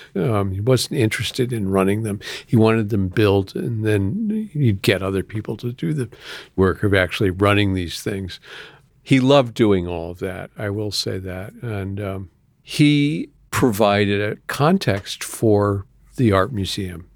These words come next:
The Avenue of the Arts, for instance, was a Rendell concept, and that all began in the nineties. And,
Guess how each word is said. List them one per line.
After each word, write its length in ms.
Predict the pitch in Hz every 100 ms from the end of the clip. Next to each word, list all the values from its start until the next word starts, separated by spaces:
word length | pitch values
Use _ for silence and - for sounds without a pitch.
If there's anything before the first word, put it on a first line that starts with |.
| -
The 160 | 120 90
Avenue 340 | 95 107 95
of 120 | 95
the 120 | -
Arts, 400 | - 101 101 104
for 240 | - - 113
instance, 640 | 107 - - 120 - -
was 320 | 151 117 - - - - - -
a 100 | 123
Rendell 800 | 120 110 104 98 92 95 90 - _ - _ _ -
concept, 800 | - 120 98 - 117 123 - 120
and 360 | 107 110 - _ _ -
that 240 | 110 107
all 180 | 107 101
began 460 | 104 107 101 92 98
in 80 | 95
the 80 |
nineties. 720 | 95 90 95 98 98 104 98 101
And, 220 | 101